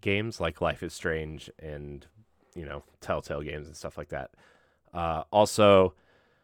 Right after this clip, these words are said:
we are going to be doing more interviews, uh, coming soon. So, uh, yeah, we're gonna kind of move Standard Definition to every other week.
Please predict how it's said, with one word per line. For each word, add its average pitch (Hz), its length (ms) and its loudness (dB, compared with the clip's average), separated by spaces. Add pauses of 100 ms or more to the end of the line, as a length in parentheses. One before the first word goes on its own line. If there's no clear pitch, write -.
(260)
we 110 200 4
are 104 100 6
going 101 260 0
to 101 80 -10
be 104 120 0
doing 98 240 2
more 95 220 4
interviews, 107 800 -2 (160)
uh, 104 320 0 (240)
coming 113 280 -4
soon. 123 400 -6 (320)
So, 87 580 -2 (160)
uh, 82 380 -2
yeah, 92 240 2
we're 95 180 -2
gonna 110 220 0
kind 110 280 0
of 98 400 -4 (460)
move 101 640 -4
Standard 95 400 -2
Definition 92 520 -4
to 92 180 -6
every 87 260 -2
other 90 240 2
week. 90 400 -2